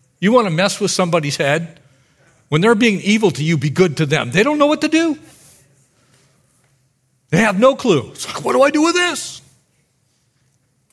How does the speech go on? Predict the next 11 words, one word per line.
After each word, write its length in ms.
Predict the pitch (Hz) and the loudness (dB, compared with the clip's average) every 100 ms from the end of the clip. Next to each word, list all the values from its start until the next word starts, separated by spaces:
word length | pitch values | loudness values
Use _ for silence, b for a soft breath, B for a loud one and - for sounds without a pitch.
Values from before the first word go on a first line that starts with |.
| _ _ _ _ _ _ _ _ _ _ _ _ _ _ _ _ _ _ _ _ _ _ _ _ _ _ | _ _ _ _ _ _ _ _ _ _ _ _ _ _ _ _ _ _ _ _ _ _ _ _ _ _
Guy 160 | - 214 | -8 -4
asked 180 | 220 - | -4 -4
if 80 | 226 | -6
I 80 | |
could 140 | 220 220 | -6 -2
go 160 | 240 | -2
out 120 | 233 226 | -2 -10
and 200 | 190 - | -16 -6
coffee 360 | 233 247 214 | -6 -6 -8
with 220 | 143 147 | -10 -10
him. 140 | 135 | -14